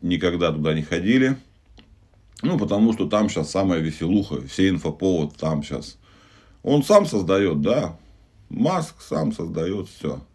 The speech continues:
Специально. Ну, правильно, че, он потратил пятьдесят четыре или сколько там, пятьдесят четыре миллиарда. Ну, правда, не своих денег. Ну, и своих тоже, конечно, ну, и часть заемных.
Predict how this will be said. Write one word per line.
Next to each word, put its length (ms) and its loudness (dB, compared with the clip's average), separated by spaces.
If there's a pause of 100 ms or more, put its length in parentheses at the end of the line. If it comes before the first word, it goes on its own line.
(1400)
Специально. 400 2
Ну, 160 4
правильно, 420 4
че, 160 4
он 500 6 (340)
потратил 520 4
пятьдесят 600 0
четыре 420 2
или 120 -6
сколько 300 -10
там, 100 -12
пятьдесят 280 4
четыре 360 2
миллиарда. 520 4
Ну, 80 4
правда, 280 8
не 100 6
своих 380 6
денег. 400 -2 (880)
Ну, 180 2
и 20 4
своих 340 0
тоже, 240 0
конечно, 480 -6
ну, 180 -2
и 120 -2
часть 460 -4 (260)
заемных. 680 0